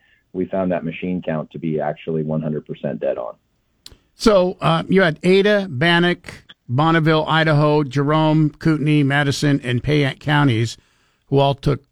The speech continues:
Speaker 2: uh, part in this particular audit. How were those, uh, counties chosen?
Speaker 1: So we broke everything up into three groups. We had counties over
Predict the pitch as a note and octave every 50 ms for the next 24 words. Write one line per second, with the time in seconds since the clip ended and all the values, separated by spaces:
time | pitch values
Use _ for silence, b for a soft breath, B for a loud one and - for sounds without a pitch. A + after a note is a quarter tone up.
0 | _ - C3 A#2+ A#2 A#2 - D3+ D3+ C#3+ C3 B2+ C3 C3 - - C#3 C3+ B2+ -
1 | D#3 C#3+ - C#3 B2+ A#2 A2+ B2+ C#3+ D3+ C#3 - - - F#3+ A3+ C#4 D4+ A#3 G3
2 | F3+ D#3+ D3 - - - - D#3+ D3+ C#3+ C3+ C#3 C#3+ - - D#3 D#3 D3 C#3+ B2
3 | A2+ - - - - - D3 C#3 C3 B2+ A2 G2 E2 - - _ _ _ _ _
4 | _ _ _ _ _ _ _ _ _ _ _ _ _ _ _ _ _ _ _ -
5 | B2 B2 B2+ B2 - B2+ B2+ D3+ D#3+ D#3+ D#3+ C#3+ D3+ D3 - D#3 C#3 B2+ B2 A#2+
6 | - - A#2 A2 G2+ - - - G#2 A2 A#2+ A#2 - F#2 F2+ F2+ G2+ A2 - _
7 | F#2 F#2 F2 F#2 F#2 F2+ E2 E2 D#2+ - G#2 G2+ G2+ G2+ G2+ G2 E2 - - -
8 | F2+ F#2 G2 G#2 A2 G2+ G2+ G#2+ G#2+ G#2 G#2 G2+ G2 -